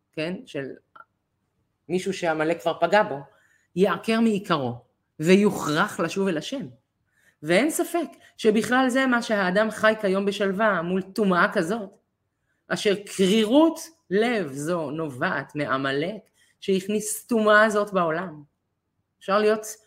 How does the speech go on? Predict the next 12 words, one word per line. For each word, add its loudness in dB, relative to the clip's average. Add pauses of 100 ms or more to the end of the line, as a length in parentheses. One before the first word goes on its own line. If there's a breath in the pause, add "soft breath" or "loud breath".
(220 soft breath)
אדיש, -4
קר -2
רוח, -4 (1400)
לאיך 0
שהעולם 2
הזה -2
נראה 0 (180)
אחרי -2
ההריסה -2
שעמלק -4
הרס -4
אותו, -10